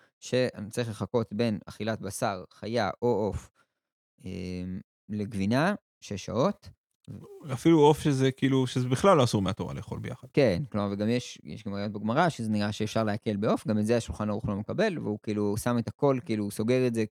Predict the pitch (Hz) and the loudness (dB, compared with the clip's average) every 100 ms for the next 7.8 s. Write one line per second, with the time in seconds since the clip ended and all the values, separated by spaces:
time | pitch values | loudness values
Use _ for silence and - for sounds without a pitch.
0 | _ _ - 104 - 98 120 113 117 - | _ _ -6 -6 -6 -8 -6 -4 -8 -8
1 | 104 101 95 98 120 - _ 107 110 127 | -12 -10 -10 -12 -16 -20 _ -4 2 4
2 | 123 117 - 147 143 107 104 113 120 - | 4 -2 2 2 2 0 0 2 0 -2
3 | _ - _ _ - _ - 131 139 - | _ -20 _ _ -20 _ -2 0 2 2
4 | 147 151 156 156 - _ - 135 139 131 | 0 0 -4 -4 -10 _ -2 0 0 0
5 | 131 113 110 107 104 101 101 - - 131 | -2 -2 -2 -4 -6 -10 -12 -14 -2 -2
6 | 117 - 185 185 _ _ _ _ _ 120 | 0 2 0 0 _ _ _ _ _ -2
7 | 131 123 123 123 113 - 180 | 0 0 0 0 -2 2 2